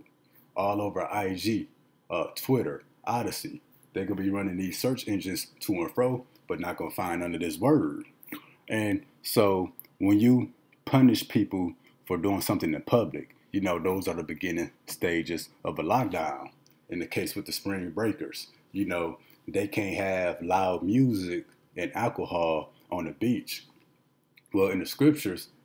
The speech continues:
the word is a metaf-, the word is described, you know, as a song, as the new song. And also, you know, wine is used as a metaphor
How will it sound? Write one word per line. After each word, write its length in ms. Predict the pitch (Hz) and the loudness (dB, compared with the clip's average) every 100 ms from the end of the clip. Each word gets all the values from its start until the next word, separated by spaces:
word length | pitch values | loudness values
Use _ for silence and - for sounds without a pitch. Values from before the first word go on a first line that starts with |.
| - | -10
the 100 | 76 | -8
word 640 | 80 131 143 127 107 101 - _ _ _ _ _ - | 0 2 4 4 2 -2 -6 _ _ _ _ _ -10
is 180 | 95 90 | -8 -6
a 60 | |
metaf-, 440 | 80 113 139 - - - | -4 0 0 -2 -10 -10
the 160 | 90 85 | -6 -2
word 480 | 101 139 139 120 - | 2 4 4 2 -2
is 160 | 98 | -6
described, 920 | 82 - 120 127 127 107 90 85 - - _ _ _ _ _ _ | -6 -4 0 2 2 0 -2 -4 -10 -14 _ _ _ _ _ _
you 100 | 95 | -4
know, 220 | 95 90 90 | 0 0 0
as 260 | 110 107 | -2 -2
a 60 | 78 | -2
song, 560 | - 135 90 69 - - _ _ _ _ _ _ _ - | 2 2 2 -4 -8 -14 _ _ _ _ _ _ _ -6
as 300 | 95 95 90 | -4 -2 -2
the 120 | - | -2
new 240 | 87 101 92 | 0 2 2
song. 580 | - 131 107 73 - - _ _ _ _ _ _ _ _ _ _ _ _ - | 0 2 0 -2 -12 -20 _ _ _ _ _ _ _ _ _ _ _ _ -8
And 200 | 90 92 | -2 4
also, 600 | 123 139 - 101 98 - | 4 4 2 0 0 -4
you 120 | 95 101 | -2 0
know, 380 | 95 90 82 - _ | 2 -2 -4 -8 _
wine 760 | 78 85 110 123 120 104 101 101 _ _ - | -8 -2 0 0 -2 -2 -2 -6 _ _ -12
is 260 | - - 95 | -8 -6 -2
used 320 | 101 98 87 | -2 -2 -2
as 160 | 87 82 | -6 -6
a 80 | |
metaphor 720 | 78 131 127 - 95 92 92 | -2 0 0 -2 -4 -4 -4